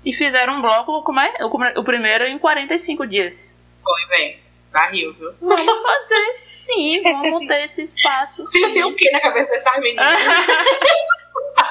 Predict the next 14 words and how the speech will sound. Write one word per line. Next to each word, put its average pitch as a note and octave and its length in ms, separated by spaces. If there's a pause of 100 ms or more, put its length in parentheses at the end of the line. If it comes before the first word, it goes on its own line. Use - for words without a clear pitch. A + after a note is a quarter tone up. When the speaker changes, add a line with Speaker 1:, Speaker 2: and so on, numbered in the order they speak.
(380)
Speaker 2:
Só - 180
o G#4 280
sonho. E4+ 760
Speaker 1:
E, D4+ 100
e D#4 40
por D#4 220
inc-, D4 140
Speaker 2:
Esperando D4 280
Speaker 1:
isso. B3+ 680 (120)
E B3+ 320
por C4+ 160
incrível C#4 280 (100)
que C#4 60
pareça, A#3+ 920